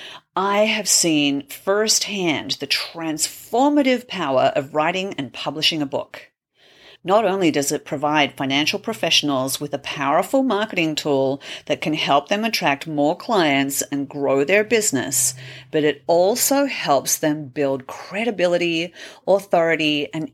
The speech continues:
influence in their field. I have helped my clients navigate the often intimidating world of publishing, providing them with the guidance, support, and resources they need to write, publish,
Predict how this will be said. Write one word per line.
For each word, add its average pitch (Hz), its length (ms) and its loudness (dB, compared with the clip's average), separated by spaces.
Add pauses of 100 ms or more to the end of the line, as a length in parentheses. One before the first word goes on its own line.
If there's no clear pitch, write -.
influence 147 540 -2
in 139 120 0
their 123 140 -4
field. - 520 -2 (1160)
I 180 180 4
have 202 140 4
helped 160 300 -2
my 147 80 -2
clients 135 520 -4
navigate 151 760 2
the 147 300 -6
often 156 360 -2
intimidating 143 1080 0
world 127 280 0
of 131 140 -4
publishing, 127 720 -2 (260)
providing 170 600 2
them 151 180 2
with 143 200 -2
the 147 60 -4
guidance, 151 600 2
support, 139 680 0
and 143 200 -4
resources 151 640 0
they 135 160 -2
need 131 360 -2
to 139 120 -6
write, 131 380 -2
publish, 131 500 -2